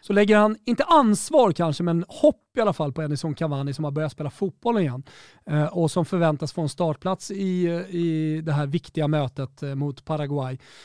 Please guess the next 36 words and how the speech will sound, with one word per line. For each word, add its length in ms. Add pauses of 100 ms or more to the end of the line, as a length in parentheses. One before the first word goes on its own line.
(100)
Han 160
har 80
haft 140
lite 160
tuffa 360
år, 360 (120)
but 200
now 440
he's 80
starting 600
to 100
ge-, 400
get 260
back 500
on, 300
on 200
the 80
team. 380
Och 140
att 100
han 100
har 80
haft 380 (300)
lite 280
skador 380
och 60
sånt 140
där, 160
men 440
att 180
han 440
blir 280
lite 200
av 80
en 140
nyckelspelare 1080